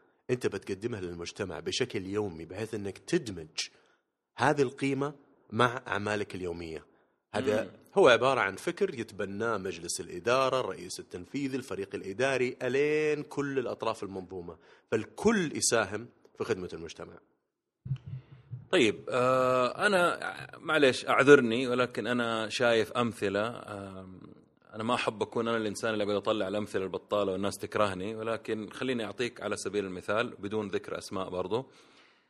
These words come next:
Speaker 2: لمن أنا أشوف بنك، أوكي، من البنوك، وأنا خبرة أنت عارف بنوك، آه، لمن أشوف بنك يقول: "أنا عندي برنامج خدمة اجتماعية، وأنا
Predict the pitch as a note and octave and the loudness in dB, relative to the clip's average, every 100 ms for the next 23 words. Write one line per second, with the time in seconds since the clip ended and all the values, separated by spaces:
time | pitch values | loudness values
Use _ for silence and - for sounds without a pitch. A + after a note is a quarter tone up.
0 | _ A#2 C#3 D3+ G3+ A3 D#3 C#3+ D#3 D#3 | _ -2 2 2 4 4 4 2 0 -2
1 | - G2 A#2+ G2 - - - _ _ _ | -4 4 4 4 -4 -14 -16 _ _ _
2 | G2 F#2 G2 G#2 G#2 F#2+ F2+ F#2 G#2+ A#2 | -20 -10 -6 -4 -2 -4 -4 -4 -4 -2
3 | A2 - A2+ G#2+ G#2+ G2+ G2+ G2+ G#2 G#2 | -4 -4 -2 -2 -4 -6 -2 -2 -4 -4
4 | A2 F2 - - _ _ _ _ _ - | -4 -4 -10 -20 _ _ _ _ _ -10
5 | G#2+ G2+ G2+ G2 G#2 A2 G#2+ E3+ - C3+ | -4 -2 -2 -4 -4 -4 -4 -8 0 2
6 | D#3 - A2 A2 C3 C3 - - A#2+ C3 | 2 -4 -6 2 2 2 -4 -6 -2 0
7 | C3+ B2 - _ - A#2 B2+ A#2 A#2+ A2+ | 0 -2 -8 _ -6 -2 0 -2 0 2
8 | G#2 A2+ A2+ A2 - A2+ G#2+ G#2+ G#2 G#2+ | 2 0 0 -4 -6 -6 -4 -2 -2 -4
9 | - _ _ _ _ - G#2 - F#2+ E2+ | -12 _ _ _ _ -12 -8 -4 -4 -4
10 | E2 E2 E2 _ _ _ - G#2 E3 F#3 | -8 -12 -16 _ _ _ -8 -4 -2 0
11 | F3+ | -2